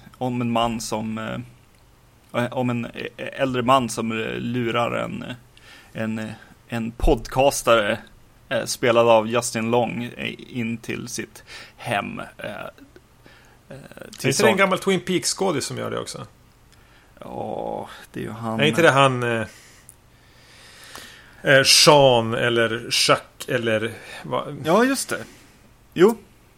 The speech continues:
Speaker 1: det stämmer ju.
Speaker 2: Mm.
Speaker 1: Ehm,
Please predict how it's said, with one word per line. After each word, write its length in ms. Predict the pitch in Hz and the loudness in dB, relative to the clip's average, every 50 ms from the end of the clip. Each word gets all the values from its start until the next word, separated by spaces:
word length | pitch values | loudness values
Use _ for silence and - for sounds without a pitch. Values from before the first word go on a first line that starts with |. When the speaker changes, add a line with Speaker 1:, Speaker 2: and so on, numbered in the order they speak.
| _ _ - - - _ _ _ | _ _ -20 -20 -20 _ _ _
Speaker 1:
det 120 | - 143 160 | -10 -8 -8
stämmer 360 | - - 123 107 107 107 90 | -4 -2 -2 -2 -2 -4 -6
ju. 100 | - - - - - _ _ _ - - - - - - 131 127 | -8 -12 -14 -18 -20 _ _ _ -20 -20 -20 -18 -12 -6 -4 -2
Speaker 2:
Mm. 120 | 135 147 | 0 0
Speaker 1:
Ehm, 460 | 131 123 123 127 127 127 127 123 120 | 0 0 2 2 2 0 0 -2 -4